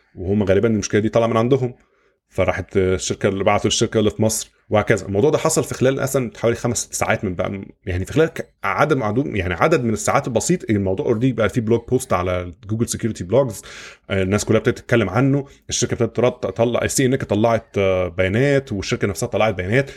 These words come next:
الموضوع اتقلب. وطبعًا السيرتيفيكت دي ريفوكت في ساعتها، اللي هي بتاعت الانترميديت سيرتيفيكت، اللي هي أصلًا كانت أسبوعين دي،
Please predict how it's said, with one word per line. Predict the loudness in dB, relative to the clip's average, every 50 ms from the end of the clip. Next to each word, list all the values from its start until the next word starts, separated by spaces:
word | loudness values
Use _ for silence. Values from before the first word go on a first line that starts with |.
| -14
الموضوع | _ -4 0 0 0 2
اتقلب. | 2 4 4 4 4 2 -2 _ _ _ _ _ _ _ -20 -20 -20 -20 -20 -20 _ _ _ _ _ -4
وطبعًا | -2 2 2 2 2 0
السيرتيفيكت | -2 -4 -4 -2 -2 -2 -2 -2 -4 -4 -2 -2 -2 -2 -2 0 0
دي | 0 0 0 0
ريفوكت | 2 2 2 2 2 0 -4
في | -10 -8
ساعتها، | -4 -2 -2 -2 -2 -2 -4 -6 -6 -8 _ _ _ _ -4
اللي | -2
هي | -2
بتاعت | 0 0 0 0 0
الانترميديت | 0 -2 0 0 0 2 2 2 0 0
سيرتيفيكت، | -2 -2 -2 -2 -2 0 0
اللي | 2 2
هي | 2
أصلًا | 0 -2 -2
كانت | -2 0 -2
أسبوعين | -2 0 0 2 2 2 2
دي، | 2 0 -4 -4